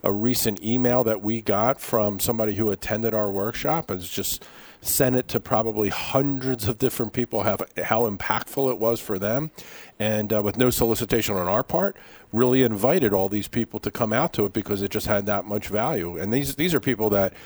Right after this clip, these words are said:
have a good amount of money and really set up well for retirement, but said they've been to hundreds of seminars and never seen anything like ours before. So we really invite the public to come out and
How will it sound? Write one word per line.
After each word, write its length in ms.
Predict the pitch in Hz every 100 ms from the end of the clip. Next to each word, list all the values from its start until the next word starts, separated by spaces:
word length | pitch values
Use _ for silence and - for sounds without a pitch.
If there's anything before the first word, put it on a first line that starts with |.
| - -
have 180 | 113 107
a 60 | 101
good 260 | 87 131
amount 260 | 156 143 139
of 80 | 120
money 360 | 117 156 220
and 220 | 123 95 - - _
really 240 | 131 139
set 220 | 127 139
up 140 | 117 -
well 180 | 117 110
for 160 | 127
retirement, 800 | 110 104 - 104 117 139 175 196 - - -
but 140 | 104
said 220 | - 117 - _
they've 160 | 160 175
been 140 | 139
to 100 | 110
hundreds 400 | - 170 180 165
of 240 | 165 135 - _ - _
seminars 680 | - - 131 170 196 233 - - _ - -
and 320 | 104 110 113
never 220 | 123 123 113
seen 220 | 120 104
anything 280 | 101 87 92
like 200 | 90 85
ours 200 | 82 -
before. 460 | - - - - - -
So 380 | - 92 90 101
we 100 | 131
really 240 | 139 156 117
invite 260 | 104 101
the 80 | 98
public 300 | - 92 92
to 80 | -
come 180 | 101 90
out 220 | 87 80
and 180 | 95